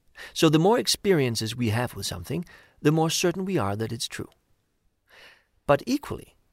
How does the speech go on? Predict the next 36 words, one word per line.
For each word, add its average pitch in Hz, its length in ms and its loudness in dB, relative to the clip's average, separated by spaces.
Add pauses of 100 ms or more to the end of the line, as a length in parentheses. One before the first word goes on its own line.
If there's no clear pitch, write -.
(420)
the 147 100 8
more 240 240 4
times 165 440 -2
we 120 120 -4
experience 147 600 -6
something, 123 360 -6 (220)
the 196 120 -2
greater 135 360 2
the 190 100 0
likelihood 104 520 -4
that 156 160 -2
we'll 156 200 0
notice 107 380 -2
it 131 100 0
again 101 300 -4
the 110 80 -6
next 143 300 -8
time. - 220 -14 (1000)
This 208 220 8
means 120 300 -6 (420)
that 127 220 4
once 185 260 2
we've 196 180 -2
seen 190 200 -2
something 127 400 -4
once, 113 480 -4 (400)
we 147 160 4
are 139 80 4
more 202 260 2
apt - 360 -4
to 143 100 -2
notice 120 320 0
it 101 80 -4
a 92 40 -8
second - 360 -4
time, 95 320 -10